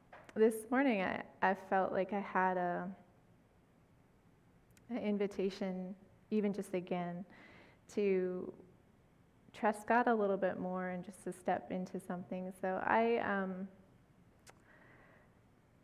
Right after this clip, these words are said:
I had to ask the guys in the back, I, I believe your name is Chris. I don't know if you're watching today, but,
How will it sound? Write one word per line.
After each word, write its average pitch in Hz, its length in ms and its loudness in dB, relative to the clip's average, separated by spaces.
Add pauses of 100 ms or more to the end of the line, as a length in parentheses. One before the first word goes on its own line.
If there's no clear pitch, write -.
(240)
I 240 80 8
had 269 340 8
to 415 60 8
ask 214 380 8 (280)
the 214 80 4
guys 202 260 8
in 226 80 4
the 180 80 2
back, 190 480 0
I, 226 260 6 (760)
I 233 100 6
believe 220 360 2
your 370 140 -2
name 214 280 0
is 202 100 -6 (160)
Chris. 185 240 0 (460)
I 196 60 -2
don't 214 140 0
know 254 80 2
if 269 100 -2
you're 285 100 0
watching 233 500 0
today, 175 400 -2 (760)
but, 202 360 6